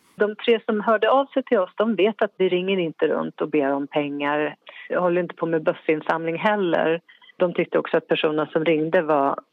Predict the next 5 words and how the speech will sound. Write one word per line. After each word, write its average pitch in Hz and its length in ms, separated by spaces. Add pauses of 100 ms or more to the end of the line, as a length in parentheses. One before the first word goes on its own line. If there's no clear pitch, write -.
(120)
otrevliga 196 840
och - 260
väldigt, 151 640
eh, 156 180 (100)
gåpåiga. 196 920